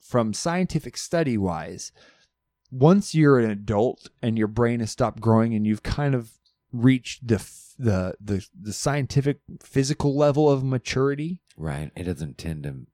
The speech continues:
Speaker 1: It,
Speaker 2: mess
Speaker 1: it,
Speaker 2: with you
Speaker 1: there, there's no
Speaker 2: medically
Speaker 1: chemistry
Speaker 2: wise.
Speaker 1: to mess with. There's no, I mean,
Speaker 2: Mm.
Speaker 1: it can be psychologically damaging in some cases.
Speaker 2: True.
Speaker 1: But physically,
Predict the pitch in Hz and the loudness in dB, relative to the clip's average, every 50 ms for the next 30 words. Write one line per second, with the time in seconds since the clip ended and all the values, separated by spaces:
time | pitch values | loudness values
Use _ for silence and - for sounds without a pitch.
0 | - 156 160 160 165 160 160 165 87 - 151 160 - - - - 156 165 160 143 | -16 -8 0 4 4 4 4 2 -2 -4 -4 -6 -6 0 4 6 6 6 6 6
1 | 135 160 160 143 95 160 170 170 156 - - 147 160 160 170 170 143 139 135 160 | 8 8 8 8 6 4 4 4 4 4 6 6 6 6 6 4 2 2 4 6
2 | 160 160 156 - - - 165 - - 147 156 151 151 147 - - 139 147 147 143 | 6 6 6 4 0 -4 -4 -2 0 2 4 4 4 2 0 2 4 4 4 4
3 | - - 135 127 113 110 139 143 139 143 139 _ - - _ - 147 143 143 135 | 4 2 0 0 0 2 4 4 4 4 2 _ -6 -8 _ 2 4 4 4 4
4 | 131 120 - _ _ - - 104 87 - 151 - - 180 170 165 165 147 - - | 2 0 -4 _ _ -14 -12 -8 -4 -2 0 2 6 6 6 6 6 4 2 0
5 | - 147 143 131 - 123 113 107 104 101 104 117 113 - 139 - - 147 151 156 | 0 0 0 2 2 2 2 2 2 2 2 0 -2 -4 -6 -6 -2 -2 0 0
6 | 143 - 143 139 143 143 156 143 135 151 151 151 156 - 120 139 135 - - - | 0 0 -2 0 0 -2 -2 -2 -2 -4 -6 -6 -6 -8 -8 -8 -8 -8 -8 -6
7 | 135 143 147 139 - 135 139 139 135 - 160 160 175 - - - _ _ _ - | -4 -4 -4 -6 -6 -6 -6 -6 -6 -6 -8 -8 -8 -10 -16 -20 _ _ _ -10
8 | - - - - 143 139 139 151 143 143 139 131 127 110 - - - - _ _ | -8 -6 -4 -4 -4 -2 2 6 6 6 6 4 2 -4 -10 -14 -20 -20 _ _
9 | _ _ _ _ - - - 147 156 143 170 214 - - 220 220 233 240 247 240 | _ _ _ _ -10 -2 0 0 0 0 -2 -6 -4 -2 -2 0 2 2 2 0
10 | 214 | -2